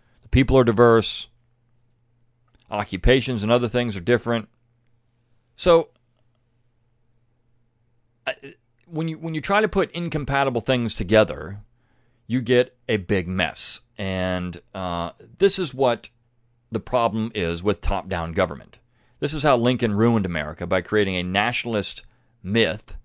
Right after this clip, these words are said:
Uh, and, of course, he perpetuated that with, um, the, uh, Gettysburg Address. And George Will saying it starts at the sixteenth. They, they just can't get it.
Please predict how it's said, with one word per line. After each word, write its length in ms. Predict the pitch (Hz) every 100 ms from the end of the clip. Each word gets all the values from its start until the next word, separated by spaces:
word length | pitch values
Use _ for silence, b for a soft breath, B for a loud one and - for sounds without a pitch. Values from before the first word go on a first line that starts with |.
| _ _ _ _ _ _ _ _ _ _ _ _ _ _
Uh, 100 | -
and, 120 | 135 127
of 80 |
course, 300 | - 143 127
he 80 | 139
perpetuated 580 | 117 113 180 170 135 110
that 200 | 101 95
with, 380 | 117 101 - - _
um, 420 | 110 87 85 85 - - _ _ _ _ _ _ _ _ _ _ - _
the, 340 | 90 98 90 87
uh, 200 | 80 82 _ _ _ _ -
Gettysburg 400 | 117 98 101 87
Address. 380 | 123 170 131
And 360 | - 131 151 160
George 280 | 131 180 117
Will 200 | 151 175
saying 300 | - 139 123
it 100 | -
starts 260 | 147 131
at 40 | 139
the 80 | 139
sixteenth. 400 | 214 - 95 85
They, 120 | 135
they 220 | - 151
just 240 | 160 170
can't 300 | - 180 143
get 200 | 110 202
it. 260 | - - -